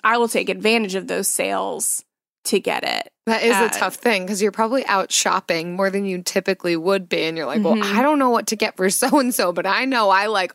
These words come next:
Speaker 2: all these things."
Speaker 1: Yep.
Speaker 2: Put 'em in the
Speaker 1: Yeah.
Speaker 2: cart.
Speaker 1: Yeah. So that's something I personally have to be really aware of
Speaker 2: Mm-hmm.
Speaker 1: and make sure my budget accounts for that.
Speaker 2: Mm-hmm.
Speaker 1: Yeah.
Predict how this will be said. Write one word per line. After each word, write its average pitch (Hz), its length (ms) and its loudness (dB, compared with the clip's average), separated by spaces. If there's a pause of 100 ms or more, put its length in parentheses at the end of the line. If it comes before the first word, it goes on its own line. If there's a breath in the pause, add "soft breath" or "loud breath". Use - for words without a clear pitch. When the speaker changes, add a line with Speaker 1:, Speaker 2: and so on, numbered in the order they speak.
Speaker 2:
all 202 220 6
these 233 280 0
things." 170 680 -2 (180)
Speaker 1:
Yep. 190 300 0
Speaker 2:
Put 220 180 0
'em 208 120 -2
in 214 120 -2
the 226 100 -2
Speaker 1:
Yeah. 190 100 2
Speaker 2:
cart. 185 400 0 (840)
Speaker 1:
Yeah. - 300 -2
So 202 460 0 (360 soft breath)
that's 277 120 4
something 320 380 2
I 202 160 2
personally 196 360 -2
have 190 160 -6
to 190 100 -2
be 185 340 0 (160)
really 202 480 0
aware 185 540 -2
of 214 160 -10
Speaker 2:
Mm-hmm. 185 100 -4
Speaker 1:
and 190 600 -4 (960 soft breath)
make 226 180 2
sure 202 500 2 (200 loud breath)
my 208 180 4
budget 190 400 0
accounts - 540 -6 (120)
for 196 200 -4
that. 92 340 -2 (140)
Speaker 2:
Mm-hmm. 175 840 -6 (800)
Speaker 1:
Yeah. - 240 -4